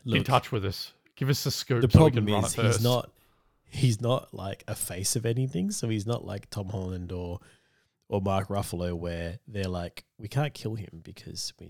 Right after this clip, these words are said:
Speaker 2: need him for, you know, can't recast him," you know? <laughs>
Speaker 1: Yeah, that's right.
Speaker 2: Hey, speaking of recasting, I didn't put this on the board,
Speaker 1: Uh-oh.
Speaker 2: but have you heard about what's happening at Black Panther?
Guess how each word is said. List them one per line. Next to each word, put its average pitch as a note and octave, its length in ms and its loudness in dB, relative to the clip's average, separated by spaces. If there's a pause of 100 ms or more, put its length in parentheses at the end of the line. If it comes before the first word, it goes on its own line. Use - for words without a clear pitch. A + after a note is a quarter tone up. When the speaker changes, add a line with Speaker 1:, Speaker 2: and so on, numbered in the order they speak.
Speaker 2:
need F#2 200 -20
him - 300 -16 (400)
for, E2+ 340 -20 (380)
you G2 140 -8
know, F2 80 -6
can't - 260 -12
recast F#2+ 440 -4
him," - 180 -16 (240)
you - 140 -20
know? C#3 60 4 (300)
<laughs> - 300 -12
Speaker 1:
Yeah, C3+ 300 4
that's A#2 220 -6
right. B2 240 -6 (1080)
Speaker 2:
Hey, E3+ 120 6
speaking C#4 320 4
of D#3+ 100 4
recasting, A#2 480 2
I F#2 40 -2
didn't C#3+ 180 4
put E3 120 0
this - 140 -6
on G2 80 -2
the F2 80 -6
board, E2+ 340 -6
Speaker 1:
Uh-oh. - 140 2 (140)
Speaker 2:
but - 80 -4
have B2 100 0
you D#3+ 100 4
heard D#3+ 100 6
about D#3 140 4
what's A#2 140 2
happening G#2+ 320 0
at F#2 60 -6
Black F#2+ 160 -8
Panther? A2 340 -8